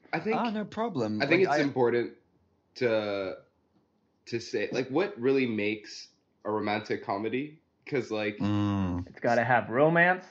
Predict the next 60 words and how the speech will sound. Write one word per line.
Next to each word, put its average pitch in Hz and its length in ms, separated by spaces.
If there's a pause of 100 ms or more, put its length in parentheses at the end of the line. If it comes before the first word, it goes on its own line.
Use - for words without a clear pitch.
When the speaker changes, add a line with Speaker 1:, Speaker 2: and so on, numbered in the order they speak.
Speaker 3:
and 110 120
it's 90 180
gotta 143 280
have 147 260
comedy. 107 460 (1300)
I, 113 120
Speaker 2:
Yeah. 101 280
Speaker 3:
no, 107 140
yeah, 101 200
I 104 60
don't 92 160
know. 101 140
It's, 104 160 (100)
Speaker 1:
I 190 80
mean, 208 240
Speaker 3:
that's - 160
Speaker 1:
it, 180 140
that's, 233 240
that's, 208 420 (340)
I 135 80
mean, 139 140
that's 135 240
a 127 40
very 113 300
simple 113 400
way 107 140
to 107 80
put 110 220
it, 98 180
and 104 100
it 101 140
should 101 260
be 107 120
the 95 120
way, 98 380 (280)
like, 95 140
at 98 160
least 110 300
in 104 100
my 101 160
mind. 95 460
But, 98 200
like, 92 240
there, 95 280
there 95 100
has 110 280
to - 40
be 104 80
some 101 300
sort 95 260
of, 85 160
like, 80 380 (1120)
Speaker 3:
Well, 214 160
Speaker 1:
like, 151 140
Speaker 3:
it's 185 100
Speaker 1:
could 185 120
you 220 120
say 180 440
American 131 600
Pie 95 420